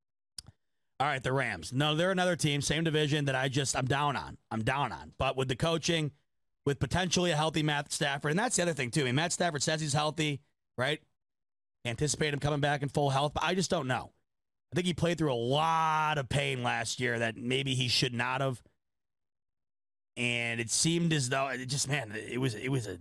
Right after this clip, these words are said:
it was a dip down to say the least last year.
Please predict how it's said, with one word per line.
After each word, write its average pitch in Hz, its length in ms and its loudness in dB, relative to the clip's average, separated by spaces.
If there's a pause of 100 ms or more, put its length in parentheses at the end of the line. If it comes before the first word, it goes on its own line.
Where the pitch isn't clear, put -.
(140)
it 139 100 -6
was 120 180 -4
a 98 60 -16 (220)
dip 220 240 0
down 160 360 0
to 120 60 -4
say 143 240 0
the 117 120 -4
least 123 480 -2
last 101 360 -4
year. 90 240 -8